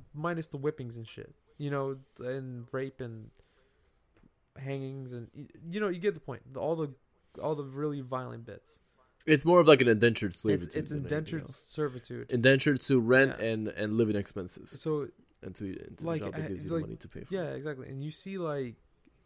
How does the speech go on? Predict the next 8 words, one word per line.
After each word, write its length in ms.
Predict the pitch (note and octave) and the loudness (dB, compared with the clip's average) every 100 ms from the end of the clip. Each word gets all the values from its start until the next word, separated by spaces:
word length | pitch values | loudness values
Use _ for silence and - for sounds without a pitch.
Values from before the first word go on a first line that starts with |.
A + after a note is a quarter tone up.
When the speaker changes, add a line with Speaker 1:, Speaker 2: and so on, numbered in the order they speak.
| _ | _
Speaker 1:
you 100 | C#3+ | -16
know, 360 | C#3+ C3 B2 F2 _ _ - - | -10 -8 -10 -12 _ _ -18 -16
like, 160 | D3 C3+ - | -14 -14 -10
Amazon 440 | D3+ D3+ D3 C3+ | -10 -8 -8 -8
warehouse 400 | B2+ A#2+ A#2 A2+ | -8 -8 -10 -12
workers, 380 | A2 A2+ _ - | -16 -16 _ -16
right? 220 | C2 C2+ E3 _ _ _ _ _ - | -14 -12 -16 _ _ _ _ _ -6
Everyone 360 | D3+ D#3 A#2+ | -4 -4 -8